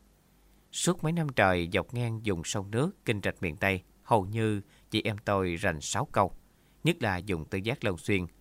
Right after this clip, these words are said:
và miệt U Minh, chúng tôi thường đi nhiều. Đi riết rồi quen, sống giữa sông nước mênh mang, dần dần cảm thấy bớt nhớ nhà. Việc buôn bán của chị không lời lãi gì nhiều,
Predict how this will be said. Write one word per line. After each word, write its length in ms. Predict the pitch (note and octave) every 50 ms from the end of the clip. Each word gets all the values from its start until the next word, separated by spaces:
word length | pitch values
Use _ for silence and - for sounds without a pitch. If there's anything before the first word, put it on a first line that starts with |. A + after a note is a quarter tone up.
| _ _
và 240 | G2 G2 F2+ E2 D#2 -
miệt 200 | F#2+ F2 D#2 -
U 180 | - A2+ G2+
Minh, 200 | G2 G#2+ G#2 F#2+ E2+ - _ _ _ _ _ _
chúng 140 | - C#3+ E3
tôi 220 | - A#2+ G#2+ G2+
thường 200 | F#2+ - F#2+ E2+
đi 120 | - G2 F#2+
nhiều. 220 | G2 G2+ F#2 D#2 - - - - _ _ _ _ _ _ _ _ - _ _ _ _ _ _
Đi 120 | - C#3+ C#3
riết 260 | B2 C#3+ F3+ A#3 -
rồi 140 | - G#2+ F2 -
quen, 220 | - B2+ B2+ B2+ C3 - _ _ _ _
sống 240 | - - - C3+ F3 F#3
giữa 160 | - F#2+ E2+
sông 220 | A#2+ - A#2 G#2+ A2
nước 260 | B2+ D#3 G3+ - C3+
mênh 160 | A#2+ A2+ G2+ G2+
mang, 280 | G#2+ G#2 G2 F#2+ F#2+ F#2 - _ _
dần 240 | - G2+ F2 F2 F#2+
dần 240 | G2 F2+ E2+ D#2+ -
cảm 200 | - E2+ E2 E2+
thấy 320 | - F#2 G2+ B2+ C#3 B2+ -
bớt 220 | A#2+ B2 B2 -
nhớ 120 | A#2 A#2 C#3
nhà. 300 | D3 C3 G2+ F2 D2+ - _ _ - _ _ _ _ _ _ _ _ _
Việc 140 | - B2 B2+
buôn 160 | - C#3+ C#3+
bán 260 | B2+ B2+ C3 E3 G3 -
của 120 | - D3+
chị 360 | - - G#2 F2+ E2 F2 F2+
không 260 | - - - A#2+ A#2
lời 180 | G#2+ G2+ F2+ D#2+
lãi 220 | D#2+ E2 D#2+ A2
gì 180 | B2+ A#2+ G2+ F2
nhiều, 240 | F#2+ F#2+ F2+ D#2+